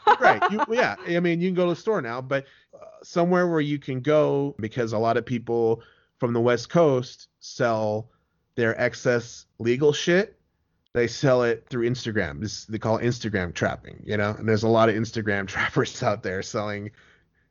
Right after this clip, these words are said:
Speaker 2: selling to people on the East Coast and in the Midwest. So that's kinda like the new thing. It's not as big,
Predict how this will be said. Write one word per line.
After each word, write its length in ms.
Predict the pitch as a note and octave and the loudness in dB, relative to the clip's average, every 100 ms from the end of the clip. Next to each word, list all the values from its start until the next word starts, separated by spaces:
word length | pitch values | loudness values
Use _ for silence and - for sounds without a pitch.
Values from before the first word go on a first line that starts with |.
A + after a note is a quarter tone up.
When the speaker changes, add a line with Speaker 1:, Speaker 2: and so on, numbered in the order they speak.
| _ | _
Speaker 2:
selling 340 | - A2 G#2+ | -4 -4 -2
to 60 | G2+ | -6
people 280 | G#2 G#2+ G#2+ | -6 -4 -4
on 80 | G2+ | -6
the 80 | |
East 180 | F#2+ F#2+ | -8 -8
Coast 380 | - G#2 G#2 - | -4 -2 -2 -6
and 60 | G#2+ | -8
in 60 | |
the 60 | G2+ | -6
Midwest. 680 | G2+ G2 G2+ D2+ - - - | -6 -4 -4 -6 -10 -18 -12
So 120 | - | -2
that's 200 | A2 A2+ - | 0 0 -2
kinda 220 | B2 A2 | -2 0
like 200 | G#2 G2+ | -2 -2
the 80 | G#2+ | -4
new 180 | G#2+ G#2+ | -4 -4
thing. 200 | G2+ G#2 | -8 -10
It's 160 | G#2 | -4
not 200 | C3+ B2+ | 0 2
as 140 | A#2 G#2+ | 2 -2
big, 520 | G#2+ C3 B2 A2 | -2 2 2 0